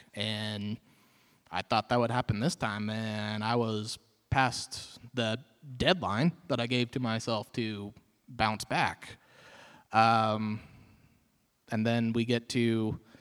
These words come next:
we get to, like, the next week of the series. Um, and that's when Austin, Corey, and Michaela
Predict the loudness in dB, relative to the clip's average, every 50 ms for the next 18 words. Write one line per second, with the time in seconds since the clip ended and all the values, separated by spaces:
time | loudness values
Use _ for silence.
0 | -20 -20 -20 -20 _ -20 _ _ _ _ _ _ _ _ _ -20 _ _ _ _
1 | 0 2 4 4 2 4 4 4 6 6 4 4 2 0 0 2 2 2 2 2
2 | 4 4 4 4 2 2 -2 -6 -10 -10 -8 -10 -12 -16 -18 -18 -10 -4 -2 -2
3 | -2 0 -2 -4 -4 -2 -4 -6 -4 -4 -4 -4 -4 -6 -8 -8 -10 -10 -10 -12
4 | -14 -16 -20 -20 -20 -20 -20 -20 -20 -20 -20 _ -2 0 2 4 4 2 2 0
5 | -2 -2 0 0 0 0 0 0 2 2 2 2 2 0 0 0 -2 0 2 2
6 | 4 4 2 0 -2 0 0 0 0 -2 0 2 2 2 2 2 0 -2 -2 -4
7 | -4 -4 -4 -4 -6 -6 -8 -8 -6 -6 -6 -6 -8 -10 -14 -16 -18